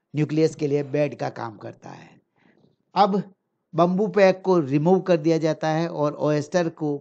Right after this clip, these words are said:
बम्बू पैक को रिमूव कर दिया जाता है जिससे ऑयस्टर अपने आप बंद हो जाता है। दूसरे न्यूक्लियस की स्थापना के लिए इसी प्रकार का ऑपरेशन इसके लेफ्ट साइड में किया जाता है, उधर उसके गोनेडल टिश्यू भी होता है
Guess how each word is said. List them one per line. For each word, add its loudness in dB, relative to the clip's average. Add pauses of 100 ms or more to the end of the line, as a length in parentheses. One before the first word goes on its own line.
(600)
बम्बू -4
पैक -2
को -4
रिमूव -2
कर -4
दिया -4
जाता -6
है -6
जिससे -12
ऑयस्टर -6
अपने -10
आप -6
बंद -2
हो -10
जाता -18
है। -20 (720)
दूसरे 4 (760)
न्यूक्लियस 0
की 2
स्थापना 0
के -2
लिए -2 (280)
इसी -4
प्रकार -2
का -4
ऑपरेशन -6
इसके -6
लेफ्ट -2
साइड -2
में -8
किया -2
जाता -4
है, -4 (300)
उधर -2
उसके -6
गोनेडल -2
टिश्यू -6
भी 0
होता -4
है -4